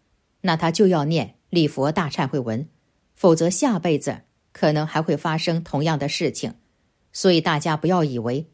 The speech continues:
谈恋爱没什么，如果谈恋爱是用玩玩的态度，那跟强奸是一个概念。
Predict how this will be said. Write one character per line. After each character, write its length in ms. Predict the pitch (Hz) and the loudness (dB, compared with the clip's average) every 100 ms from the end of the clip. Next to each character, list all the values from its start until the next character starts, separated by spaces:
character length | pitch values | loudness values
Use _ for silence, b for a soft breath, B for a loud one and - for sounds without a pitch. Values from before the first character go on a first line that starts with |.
| _ _ _ | _ _ _
谈 200 | - 156 | -2 2
恋 180 | 185 143 | 4 4
爱 160 | 160 | 0
没 180 | 120 139 | 0 -2
什 200 | 196 123 | -2 -2
么， 180 | 117 113 _ _ _ _ _ | -6 -10 _ _ _ _ _
如 160 | - | 2
果 140 | - 160 | 4 4
谈 240 | - 147 | 2 0
恋 160 | 190 160 | 2 2
爱 300 | 185 139 - _ _ | -2 -4 -6 _ _
是 200 | - 208 | 2 4
用 160 | 185 156 | 6 4
玩 200 | 131 165 | 0 0
玩 160 | 175 139 | 0 0
的 100 | 165 | -4
态 280 | - 165 | -2 -2
度， 240 | 120 131 - _ _ _ - | -2 -6 -8 _ _ _ -4
那 160 | 160 | -2
跟 180 | 135 165 | 0 0
强 280 | 160 127 143 | 0 -2 -2
奸 360 | 196 185 190 _ _ | 0 0 0 _ _
是 180 | - 170 | 0 0
一 160 | 127 | 2
个 100 | 160 | 0
概 280 | 165 226 160 | 0 2 0
念。 240 | 131 127 | -2 -6